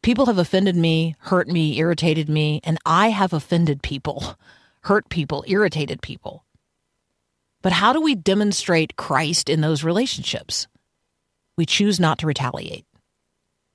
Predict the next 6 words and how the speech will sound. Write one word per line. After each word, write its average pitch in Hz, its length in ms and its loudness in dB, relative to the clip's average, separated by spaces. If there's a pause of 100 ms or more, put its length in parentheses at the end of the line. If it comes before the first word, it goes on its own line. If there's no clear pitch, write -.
(380)
I 160 160 4
cover 208 300 2
your 180 260 4
offense 170 460 0
or 160 180 -2
hurt 151 400 -2